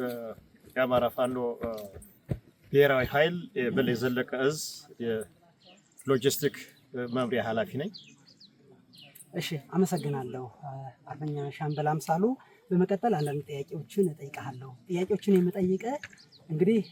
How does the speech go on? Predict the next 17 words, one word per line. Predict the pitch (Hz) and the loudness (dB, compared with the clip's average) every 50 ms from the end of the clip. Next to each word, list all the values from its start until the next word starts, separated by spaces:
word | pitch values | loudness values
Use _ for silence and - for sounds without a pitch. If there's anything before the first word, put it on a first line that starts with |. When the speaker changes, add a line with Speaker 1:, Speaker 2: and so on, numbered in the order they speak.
| - 147 147 147 | -8 -6 -4 -4
Speaker 2:
ጉባኤያችሁ | - - 156 143 170 170 165 156 - - 202 220 | -4 -4 -4 -4 -4 -6 -8 -10 -6 -4 -2 -2
ለአስራ | 185 160 156 - - 170 | 0 -2 -4 -4 -6 -6
አራት | 160 165 175 - - - - | -6 -6 -6 -8 -12 -16 -16
ቀናት | - - 175 160 147 143 139 - | -12 -8 -6 -6 -4 -4 -6 -4
ያህል | 165 160 143 147 180 202 240 269 285 - - - - - - - | -4 -6 -4 -2 0 2 2 2 0 -2 -8 -20 -20 -20 -16 -6
አንድነቱን | - 160 165 151 156 170 170 165 - 202 220 202 | -2 0 0 2 4 2 2 2 4 4 4 6
መሰረት | 165 160 156 160 160 156 151 139 | 4 4 0 -2 -2 -4 -4 -4
አድርጋችሁ | 139 131 131 135 131 147 143 143 143 - - 226 262 285 269 - _ - - - - - - - | -6 -8 -6 -6 -4 -2 -2 -2 -4 -4 0 0 2 2 2 -2 _ -8 -8 -8 -8 -14 -10 -2
በአንድ | 151 156 160 160 160 151 139 - - - 147 139 139 135 135 | 0 2 2 4 2 0 0 -4 -8 -8 -6 -4 -4 -4 -4
ቀጠና | - - 151 - 165 170 | -4 -4 0 2 2 2
ውስጥ | 170 - - | 2 0 0
ተገንታችሁ | 185 156 170 170 165 - 175 175 - - 247 262 240 - - - 151 147 147 | 0 2 2 2 2 0 -2 -4 -2 0 0 0 0 0 -4 -8 -6 -6 -4
አጠቃላይ | 160 156 - 185 - 170 165 160 151 143 139 139 143 | -4 -4 -4 0 0 2 2 2 0 0 -2 -4 -4
ጎንደር | 147 143 151 151 160 156 | -4 -2 0 0 0 -2
ውስጥ | 151 - - - 196 | -4 -8 -12 -14 -8
የምትገኙ | 151 147 143 135 160 139 151 143 143 151 | -6 -6 -6 -6 -6 -6 -4 -4 -4 -2
አመራሮች | 147 156 160 165 175 185 190 214 269 285 - | -2 0 2 4 4 4 4 4 2 2 0